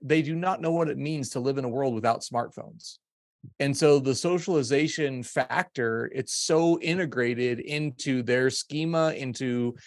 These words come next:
how they create their own personal identity and how they relate to the world. And then today,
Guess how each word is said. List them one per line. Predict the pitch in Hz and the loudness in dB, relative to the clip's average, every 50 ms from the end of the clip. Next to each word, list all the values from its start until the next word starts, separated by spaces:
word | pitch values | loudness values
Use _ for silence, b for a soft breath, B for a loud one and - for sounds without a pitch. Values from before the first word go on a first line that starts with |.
| b b b | b b b
how | - 143 147 151 | 2 4 4 6
they | 160 156 | 6 4
create | 143 - - 143 139 143 147 147 143 | 2 0 -2 -2 0 0 0 0 0
their | 143 135 131 | -2 -2 0
own | 131 127 | -2 -4
personal | 110 - 135 123 - 127 127 117 | -4 -4 -4 -4 -4 -4 -2 -2
identity | 120 113 120 143 151 151 147 143 139 123 | -2 -2 -2 -4 -4 -2 -2 -2 -2 -2
and | 117 | -2
how | 120 127 131 135 139 | 2 4 4 4 4
they | 131 127 | 4 2
relate | 127 131 131 127 123 107 | 0 0 -2 -2 -4 -6
to | - 127 | -8 -8
the | 120 117 | -6 -4
world. | 117 143 147 147 143 143 143 - - | -2 -2 0 0 0 -2 -4 -6 -10
And | - 135 | -8 -4
then | 131 127 117 | -4 -4 -4
today, | - 123 110 143 151 180 202 156 127 127 135 139 | -4 -6 0 2 4 6 6 4 4 2 -2 -6